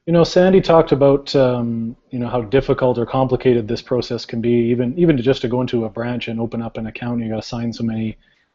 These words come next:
uh, so much paperwork. What, what type of regulatory hurdles did you have to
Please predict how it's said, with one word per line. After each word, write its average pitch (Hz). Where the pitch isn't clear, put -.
uh, 110
so 120
much 110
paperwork. 120
What, 175
what -
type 160
of 120
regulatory 131
hurdles 123
did 120
you 120
have 123
to 113